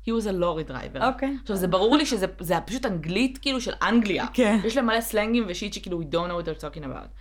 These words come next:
Speaker 1: ראיתי איזשהו סרט, ואני, ואז קלטתי כמה אני כזה, פאקינג, לא מבינה את המבטא הזה, ולוקח
Speaker 2: Mm.
Speaker 1: לי דקה להקל. אמ, אמא שלו הייתה,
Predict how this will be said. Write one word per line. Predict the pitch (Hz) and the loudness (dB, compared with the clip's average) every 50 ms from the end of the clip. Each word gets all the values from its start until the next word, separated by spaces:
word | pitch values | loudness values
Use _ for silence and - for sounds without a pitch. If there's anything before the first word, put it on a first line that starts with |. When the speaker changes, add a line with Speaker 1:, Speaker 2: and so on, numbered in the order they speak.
| - - - - - | -16 -18 -10 -4 -2
Speaker 1:
ראיתי | 156 160 202 | -2 0 0
איזשהו | 185 165 147 147 143 | -4 -4 -6 -8 -8
סרט, | 131 - - 180 185 196 208 196 147 | -6 -2 0 0 2 0 -2 -2 -4
ואני, | 135 135 135 - 147 - | -6 -6 -6 -6 -8 -8
ואז | 147 147 143 151 - | -4 -4 -4 -4 -2
קלטתי | - 147 147 147 151 - 156 143 | -2 -4 -4 -4 -4 -8 -10 -8
כמה | - 147 147 147 | -6 -6 -4 -4
אני | 147 147 139 | -6 -6 -8
כזה, | 139 - 135 127 131 127 127 - - - - - | -10 -12 -12 -10 -10 -10 -12 -14 -16 -16 -16 -12
פאקינג, | - 135 - - 139 131 127 - - - - - | -12 -12 -12 -10 -12 -12 -12 -14 -14 -16 -14 -10
לא | - 135 143 | -6 -6 -4
מבינה | 147 139 143 135 | -4 -4 -4 -6
את | 127 143 | -4 -4
המבטא | 135 131 127 - - | -6 -6 -8 -8 -10
הזה, | 123 120 120 113 113 - - | -10 -10 -10 -12 -14 -14 -10
ולוקח | - - 269 262 220 190 | -2 4 4 4 4 4
Speaker 2:
Mm. | |
Speaker 1:
לי | 156 143 131 | 0 -4 -4
דקה | - 135 135 - 139 127 | -4 -6 -4 -2 -2 -2
להקל. | 123 123 123 - - 120 - 92 - - - - - - - - - - - - - - - - - - - - - | -2 -4 -8 -10 -10 -10 -10 -10 -12 -14 -16 -18 -18 -18 -18 -18 -18 -18 -18 -18 -18 -18 -18 -18 -18 -18 -14 -8 -4
אמ, | 147 156 151 147 143 143 143 139 143 143 139 - - - - | -2 -2 0 0 0 -2 -2 -2 -4 -4 -6 -8 -12 -4 2
אמא | - 240 269 | 4 4 4
שלו | 277 262 208 | 4 4 2
הייתה, | 175 156 151 156 190 175 170 175 170 170 170 165 | 2 2 2 2 2 2 4 4 4 4 4 2